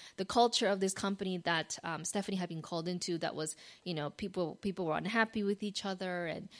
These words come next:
and, um, you know, production and efficiency was low, and everything was, was not going well. But once people started appreciating each other, right, and showing gratitude, that place became a workplace that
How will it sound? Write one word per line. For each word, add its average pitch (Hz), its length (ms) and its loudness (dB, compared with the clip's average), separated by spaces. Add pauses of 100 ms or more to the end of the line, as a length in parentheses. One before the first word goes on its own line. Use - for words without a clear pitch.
(140)
and, 160 240 -6
um, 151 280 -4
you 160 120 -8
know, 139 60 -8
production 190 600 2
and 156 100 0
efficiency 220 520 2
was 196 200 2
low, 190 220 2
and 175 100 0
everything 277 460 4
was, 196 240 2
was 175 240 0
not 202 260 0
going 185 240 0
well. 180 280 0 (260)
But 220 300 6
once 330 340 4
people 262 300 0
started 202 260 2
appreciating 233 720 0
each - 180 -4
other, 156 340 -4 (200)
right, 240 180 -12 (300)
and 185 160 0
showing 226 460 2
gratitude, 185 760 -2 (1200)
that 190 180 -2
place 190 300 -6
became 170 400 -6
a 160 60 -6
workplace 175 480 -4
that 160 240 -6